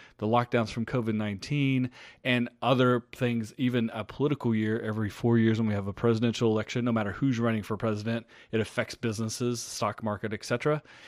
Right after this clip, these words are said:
And so that uncertainty has an effect on business. So you have, always have to be adjusting to these things, whether it's minor, like seasonal, uh, sales trends, or something major like a coronavirus lockdown. You always have to be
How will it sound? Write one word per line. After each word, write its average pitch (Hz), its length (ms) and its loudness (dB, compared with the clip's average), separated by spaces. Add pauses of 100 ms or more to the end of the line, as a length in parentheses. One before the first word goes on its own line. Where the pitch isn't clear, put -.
(120)
And 117 100 -4
so 123 140 2
that 113 180 0
uncertainty 110 720 -6
has 104 240 -4
an 104 80 -6
effect 104 300 -6
on 101 140 -2
business. 104 440 -2 (380)
So - 120 2
you 123 120 8
have, 117 360 2
always 139 200 2
have 147 140 2
to 135 80 -6
be 117 120 2
adjusting 143 1000 -2
to - 100 -10
these 120 240 0
things, 101 540 -6 (380)
whether 120 300 6
it's 120 360 -4
minor, 120 720 0
like 113 200 -2
seasonal, 185 800 -2 (400)
uh, 127 340 2
sales 156 560 2 (180)
trends, 160 540 0 (460)
or 143 600 10
something 123 340 2
major 107 400 2
like 110 220 -6
a 104 40 -6
coronavirus 98 720 -2
lockdown. 95 420 -2
You 101 100 -2
always 113 180 0
have 113 140 -4
to - 100 -10
be 104 260 -2